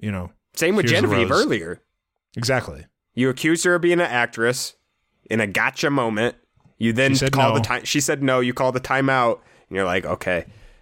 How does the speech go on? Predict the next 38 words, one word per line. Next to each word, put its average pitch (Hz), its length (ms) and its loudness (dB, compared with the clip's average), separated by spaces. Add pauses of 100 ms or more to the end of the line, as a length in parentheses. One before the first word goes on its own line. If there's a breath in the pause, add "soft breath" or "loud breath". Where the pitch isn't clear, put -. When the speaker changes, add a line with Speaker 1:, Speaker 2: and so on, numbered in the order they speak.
(120 soft breath)
Speaker 1:
And 123 100 -8
then 135 120 0
basically 151 280 0
Speaker 2:
help 135 120 2
me - 60 2
Speaker 1:
change 117 120 4
your 101 80 4
Speaker 2:
out 98 40 2
Speaker 1:
mind - 180 4
Speaker 2:
here." 127 80 2
Speaker 1:
off 139 120 -2
screen. 131 520 0
Speaker 2:
<laughs> - 0 -
Yeah, - 200 0
you 170 80 0
change 147 340 -2
your 127 100 2
mind 117 180 0
off 110 160 0
screen. 90 420 -2 (1500 loud breath)
Speaker 1:
He 147 100 -4
doesn't 185 240 2
question 180 320 -2
her 156 60 2
sincerity, 139 580 0
offers 127 320 -2
her 127 60 -2
the 120 60 0
rose. 107 440 0 (1080)
While 143 320 0
this 160 440 0 (100)
was 123 840 0 (180)
an 110 160 0
emotional 117 1040 0
event 107 600 -4 (120)
that 110 180 -4
they 98 140 0
shared, 98 580 0